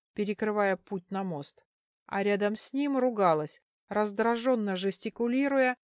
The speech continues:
разбойничьего вида троица. Я нахмурилась. Да где нелёгкая носит Шейтара,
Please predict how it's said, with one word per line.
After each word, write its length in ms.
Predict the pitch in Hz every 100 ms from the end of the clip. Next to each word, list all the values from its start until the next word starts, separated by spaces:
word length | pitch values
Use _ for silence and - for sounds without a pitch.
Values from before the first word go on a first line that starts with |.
| _
разбойничьего 1080 | - 233 247 240 254 294 285 285 - 262 247
вида 320 | 233 220 226 233
троица. 720 | - 196 165 151 - 156 170 _ _ _ _ _
Я 140 | 196 208
нахмурилась. 800 | 220 - 175 156 147 151 - - _ _ _ _
Да 200 | 170 196
где 200 | 196 240
нелёгкая 640 | 226 226 247 240 - 214
носит 380 | 208 220 - 226
Шейтара, 640 | - 226 - 190 156 156